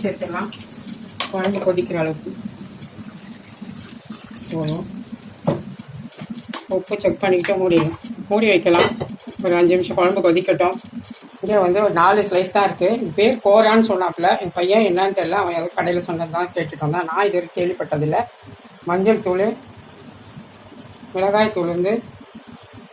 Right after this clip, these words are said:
ஒரு ஸ்பூன், உப்பு ஒரு கால் ஸ்பூன், அவ்வளோ கூட போதும். அதை விட வேண்டாம் கறி. இதுல கொஞ்சமா ஆயில் விட்டுக்கலாம். இதுலயே வந்து எலுமிச்சை பழம் வந்து பாதி எலுமிச்சை பழம் ஜூஸ் விடுறேன். பத்துமா என்னன்னு தெரியல, பார்க்கலாம்.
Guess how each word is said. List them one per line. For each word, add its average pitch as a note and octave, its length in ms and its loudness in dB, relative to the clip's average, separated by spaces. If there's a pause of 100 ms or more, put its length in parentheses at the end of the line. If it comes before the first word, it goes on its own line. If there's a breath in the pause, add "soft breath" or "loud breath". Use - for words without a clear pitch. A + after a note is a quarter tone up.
(100)
ஒரு E3 200 -2
ஸ்பூன், G#3+ 260 0 (3000)
உப்பு G#3+ 260 0
ஒரு D#3+ 160 4
கால் E3 220 4
ஸ்பூன், G#3 240 0 (460)
அவ்வளோ F3+ 220 -4
கூட E3+ 100 2 (100)
போதும். D3+ 320 -2
அதை D#3 140 -2
விட D#3 200 0
வேண்டாம் C#3+ 320 -2
கறி. D3+ 160 0 (100)
இதுல F3+ 260 0
கொஞ்சமா E3+ 360 2
ஆயில் E3 180 2
விட்டுக்கலாம். D3 420 -2 (1120)
இதுலயே G3 280 4
வந்து G3+ 180 8
எலுமிச்சை A3+ 380 6
பழம் E3 220 6
வந்து F3 140 4 (100)
பாதி D3+ 200 6 (100)
எலுமிச்சை F#3 340 0
பழம் D#3+ 200 2
ஜூஸ் E3 220 -2
விடுறேன். D3+ 300 -2 (200)
பத்துமா D3+ 420 -2
என்னன்னு D3+ 280 -2
தெரியல, D3 260 0 (120)
பார்க்கலாம். C3+ 340 -6